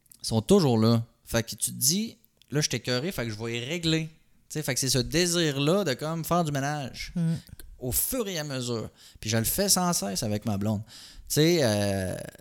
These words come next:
Speaker 1: j'ai parlé de ma non-compétence souvent en, en construction et en réno, puis tu sais, quand elle me voit aller, puis que je sac, puis ça marche pas, puis tout,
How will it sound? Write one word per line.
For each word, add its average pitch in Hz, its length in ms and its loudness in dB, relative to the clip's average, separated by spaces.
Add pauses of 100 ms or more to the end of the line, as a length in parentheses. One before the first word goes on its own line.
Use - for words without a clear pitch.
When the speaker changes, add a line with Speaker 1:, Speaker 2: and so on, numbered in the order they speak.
(100)
Speaker 1:
j'ai 107 180 -2
parlé 117 320 0
de 123 100 4
ma 95 560 0
non-compétence 131 920 2
souvent 117 680 0
en, 92 160 -2
en 98 40 -2
construction 117 760 2
et 120 80 0
en 107 140 2
réno, 107 380 2
puis 143 400 4
tu - 680 -10
sais, 170 60 2
quand 196 180 2
elle 156 120 6
me 123 40 0
voit 143 200 6
aller, 127 280 6
puis - 100 -4
que 104 120 -2
je - 140 2
sac, 175 360 6
puis - 80 -2
ça 120 120 0
marche 110 220 -2
pas, 156 320 2
puis - 160 -8
tout, 170 180 4